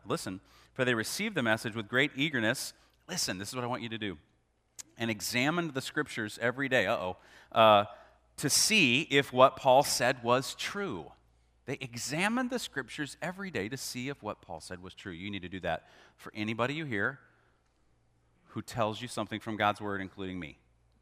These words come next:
Okay? All, all, all on the same page there? Okay. Thank you for that disclaimer. And now I, I say all this to say, I,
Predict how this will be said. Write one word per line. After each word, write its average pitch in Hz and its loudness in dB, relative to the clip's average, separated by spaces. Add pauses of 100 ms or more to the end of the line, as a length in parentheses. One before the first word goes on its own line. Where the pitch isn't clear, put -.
(400)
Okay? 139 0 (880)
All, 113 -4
all, 123 0
all 123 -2
on 127 -4
the 120 -8
same 127 -10
page 131 -10
there? 131 -10 (160)
Okay. - -14 (320)
Thank - -14
you 90 -14
for 85 -18
that 73 -8 (300)
disclaimer. - -18 (460)
And 135 2
now 135 12
I, 139 10
I 139 8
say 208 4
all 190 12
this 127 0
to 131 -6
say, 107 6 (300)
I, 123 6